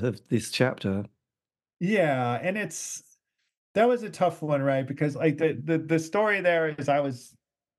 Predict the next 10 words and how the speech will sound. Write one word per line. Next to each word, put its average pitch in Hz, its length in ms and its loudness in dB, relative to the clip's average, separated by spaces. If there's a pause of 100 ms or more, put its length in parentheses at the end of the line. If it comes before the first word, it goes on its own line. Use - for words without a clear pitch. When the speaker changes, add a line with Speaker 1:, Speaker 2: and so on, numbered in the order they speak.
(540)
Speaker 2:
just, 156 160 -12 (400)
okay, 107 240 -10
good. 87 160 -16 (360)
I, 160 140 4
the, 160 360 -2
I 165 120 4
was 190 160 -4
at 185 160 2
a 160 60 2
funeral, 92 760 -4